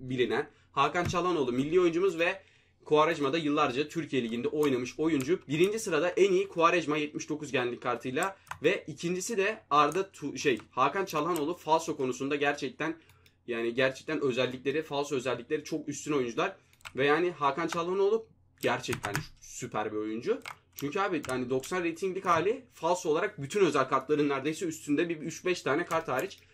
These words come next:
hepsinin üstünde Hakan Çalhanoğlu. Oyunda birinci sırada diyebiliriz.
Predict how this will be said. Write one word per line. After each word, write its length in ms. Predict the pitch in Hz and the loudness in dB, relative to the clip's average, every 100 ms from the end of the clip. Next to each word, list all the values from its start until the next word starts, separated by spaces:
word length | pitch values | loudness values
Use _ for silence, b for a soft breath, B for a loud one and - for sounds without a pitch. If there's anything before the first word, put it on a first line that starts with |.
| b | b
hepsinin 380 | 175 190 - 185 | 0 0 0 -2
üstünde 460 | 202 151 - 151 165 | -2 -8 -4 0 4
Hakan 320 | 156 131 120 | 4 4 0
Çalhanoğlu. 480 | 117 120 117 117 123 | -2 -2 -2 -2 0
Oyunda 300 | 135 147 156 | 2 2 0
birinci 260 | 143 151 | 0 0
sırada 340 | 156 139 131 156 | 0 0 2 2
diyebiliriz. 480 | 135 131 135 156 | 0 0 -2 -2